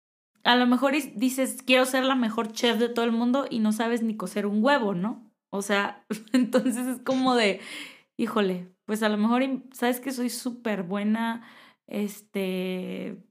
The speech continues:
planchando?". No sé. Ah, pues en vez de ser la mejor chef, voy a hacer una,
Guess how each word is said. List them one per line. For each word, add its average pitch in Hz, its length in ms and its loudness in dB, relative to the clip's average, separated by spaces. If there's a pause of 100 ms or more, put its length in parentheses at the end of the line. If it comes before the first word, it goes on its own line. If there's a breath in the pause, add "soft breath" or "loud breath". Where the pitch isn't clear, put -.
(520)
planchando?". 190 920 0
No 180 200 -2
sé. 170 240 -6 (760)
Ah, 370 220 -4
pues 262 320 -10
en 190 160 -2
vez 180 180 -6
de 208 100 -6
ser 226 280 -6
la 240 120 0
mejor 247 300 0
chef, 262 200 -2
voy 202 160 -2
a 196 40 -4
hacer 196 380 -6
una, 196 440 -6